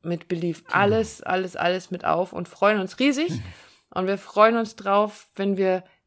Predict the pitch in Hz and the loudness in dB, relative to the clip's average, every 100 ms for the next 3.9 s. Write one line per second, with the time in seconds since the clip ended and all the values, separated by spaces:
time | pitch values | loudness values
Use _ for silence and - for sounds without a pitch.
0 | - 294 285 247 220 226 220 202 196 190 | -2 0 2 2 2 2 0 0 0 -2
1 | - 190 185 180 - _ _ - 190 214 | -4 -4 -4 -4 -8 _ _ -4 -2 0
2 | 302 294 226 220 220 220 196 - 208 196 | 0 0 -2 -2 -2 -6 -6 -6 -6 -4
3 | 180 180 180 196 196 185 180 180 170 | -6 -4 -6 -4 -4 -4 -4 -6 -8